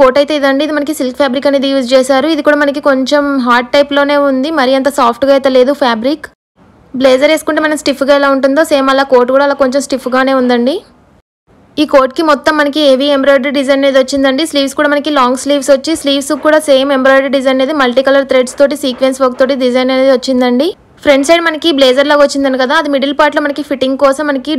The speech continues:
dories అనేది ఇచ్చారండి. దీంట్లో only size ఎక్స్ఎల్ ఉందండి, అంటే bust size మనకి ఫార్టీ త్రీ inches ఉంది, length fifty inches ఉంది. ఈ gown price వచ్చేసి మనకి ఫిఫ్టీన్ సెవెంటీ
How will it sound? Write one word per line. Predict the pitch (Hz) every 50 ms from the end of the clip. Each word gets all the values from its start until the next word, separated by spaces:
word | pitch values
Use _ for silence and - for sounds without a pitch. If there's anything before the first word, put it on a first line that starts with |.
| 247
dories | 262 247 247 269 262 285
అనేది | 269 269 269 262 254 240
ఇచ్చారండి. | - 269 254 254 247 240 240 262 311 415 - _ _ _ _ _ _ - _ _ _ _ 277 294
దీంట్లో | 302 294 330 320 302 277
only | 269 277 330 - 311
size | 294 302 294 277 240
ఎక్స్ఎల్ | - - 294 285 302 294
ఉందండి, | 285 277 269 254 254 294 330 349
అంటే | 320 269 302 254 262
bust | 254 262 -
size | - 285 294 294 277
మనకి | 277 285 311 -
ఫార్టీ | 285 247 240 247 247
త్రీ | 262 269 269 262
inches | 247 285 277 277 294
ఉంది, | 277 302 311 302
length | 262 262 254 294 269
fifty | 254 - - 277 262 254
inches | 247 277 277 262 285 269
ఉంది. | 262 254 269 302 381 403 - - _ _ - 277
ఈ | 285 320
gown | 320 330 320
price | 330 320 320 320
వచ్చేసి | 311 320 294 320 311
మనకి | 294 277 311 285
ఫిఫ్టీన్ | - - 285 277 269 294
సెవెంటీ | 285 269 277 269 254 277